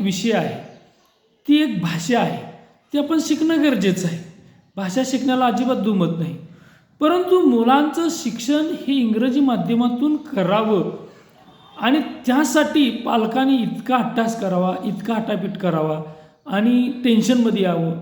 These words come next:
आणि मुलांना अनैसर्गिकपणे शिक्षणाच्या माध्यम प्रवाहामध्ये ढकलून देणं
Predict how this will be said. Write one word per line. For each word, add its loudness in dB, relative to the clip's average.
आणि 2
मुलांना 2
अनैसर्गिकपणे -2
शिक्षणाच्या -6
माध्यम -2
प्रवाहामध्ये 2
ढकलून 0
देणं 0